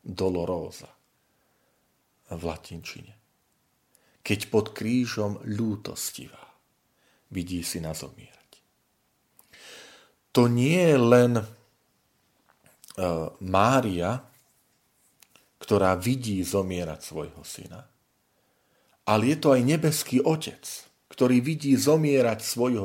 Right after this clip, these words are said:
syna na kríži. V tomto okamihu matka prichádza o svojho syna,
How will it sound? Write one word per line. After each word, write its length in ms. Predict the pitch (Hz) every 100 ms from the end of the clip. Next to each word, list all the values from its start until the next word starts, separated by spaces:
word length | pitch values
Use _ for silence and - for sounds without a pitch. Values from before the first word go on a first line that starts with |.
| 98
syna 240 | 113 98
na 160 | 92 110
kríži. 400 | - - - - _ _ _ _ _ - - - - - -
V 320 | - - - -
tomto 320 | 196 202 -
okamihu 560 | 139 - 139 120 117
matka 640 | 113 113 135 175 - 113 95
prichádza 720 | 120 127 - 107 98 92 90
o 80 | 107
svojho 400 | - 101 87 80
syna, 480 | - 98 120 135